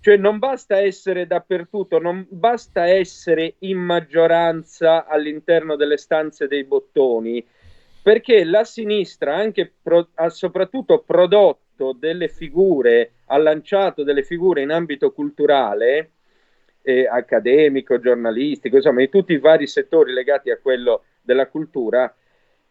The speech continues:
che comunque brillano di luce propria, non sono, eh, i-, certamente ci sono anche tanti altri soggetti che sono semplicemente organici al partito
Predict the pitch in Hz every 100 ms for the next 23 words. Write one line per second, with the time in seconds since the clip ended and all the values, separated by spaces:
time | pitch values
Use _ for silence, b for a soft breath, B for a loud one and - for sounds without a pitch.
0 | _ _ 254 233 180 - 220 294 247 208
1 | 165 196 269 247 208 175 165 180 185 196
2 | 180 143 196 247 190 - 151 147 160 196
3 | 196 - 285 285 240 175 165 160 _ _
4 | 151 147 143 139 - 131 120 _ _ -
5 | 131 123 160 196 180 156 - 170 160 165
6 | 170 156 - 160 156 156 151 143 - 135
7 | 160 160 175 139 - 147 - 151 135 151
8 | 165 160 139 _ _ _ 151 151 139 165
9 | 180 175 160 - 156 147 147 156 - 147
10 | 139 - 160 160 - 151 143 -